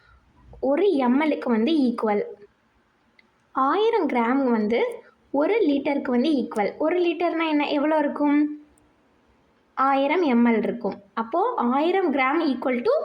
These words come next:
ஆயிரம் எம் எல். ஓகேவா? அப்போ இப்போ ஐந்நூறு கிராம் நமக்கு கொடுத்துருக்கோம். So, நம்ம வந்து லிட்டர்ல கன்வெர்ட் பண்ண போறோம், அப்படி தானே? அப்போ, ஆ, நம்ம, நம்மளோட கணக்குப்படி இது அரை லிட்டர் தான்.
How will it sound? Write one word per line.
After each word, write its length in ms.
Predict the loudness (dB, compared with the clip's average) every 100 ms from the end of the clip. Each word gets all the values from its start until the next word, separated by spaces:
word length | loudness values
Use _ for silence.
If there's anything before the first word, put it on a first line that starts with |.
| -6 -4
ஆயிரம் 340 | -2 0 0
எம் 220 | 0 2 0
எல். 140 | -2 -6 -12
ஓகேவா? 420 | -6 -2 0 -2 -6 -16 -20 _
அப்போ 340 | -8 -4 -2 0
இப்போ 240 | -2 -2
ஐந்நூறு 520 | -2 0 2 2 2 0
கிராம் 280 | 0 0
நமக்கு 420 | 2 0 -2 -2 -2
கொடுத்துருக்கோம். 420 | -2 -2 -4 -6
So, 220 | -4 -2
நம்ம 180 | 0 0
வந்து 260 | 0 0 0
லிட்டர்ல 400 | 0 0 -2 -2
கன்வெர்ட் 400 | 0 0 0 0
பண்ண 160 | 0
போறோம், 200 | 0 0
அப்படி 220 | -2 -2
தானே? 160 | -2 -2 -2 -4 -10 -18 -8
அப்போ, 540 | -4 0 0 0 -6 -14 -20 _ _ -2
ஆ, 340 | 0 2 2
நம்ம, 300 | 2 2 0
நம்மளோட 460 | 0 0 0 0 0
கணக்குப்படி 440 | 0 0 0 0
இது 120 | 2
அரை 400 | 2 2 2 0
லிட்டர் 180 | 0 -2
தான். 200 | -4 -6